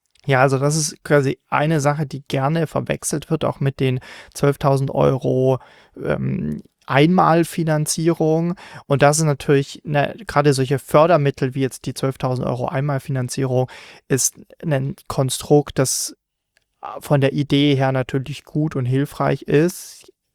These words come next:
Also je-, jede Förderung und Finanzierung ist besser als keine. Aber gerade natürlich für einen Träger, der bei sich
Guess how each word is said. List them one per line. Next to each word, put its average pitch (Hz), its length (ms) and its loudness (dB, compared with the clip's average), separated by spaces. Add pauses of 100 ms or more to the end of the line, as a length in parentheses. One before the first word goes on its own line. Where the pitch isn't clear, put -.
Also 139 300 -4
je-, 139 220 -2
jede 143 420 4
Förderung 135 600 2
und 123 340 -4
Finanzierung 131 580 -4
ist 127 100 -8
besser 135 280 -2
als 135 240 -6
keine. 170 560 0 (460)
Aber 135 200 6
gerade 135 440 0
natürlich 135 440 -4
für - 140 -4
einen 127 260 -4
Träger, 139 680 0
der 131 280 -2
bei 131 160 0
sich 131 280 -2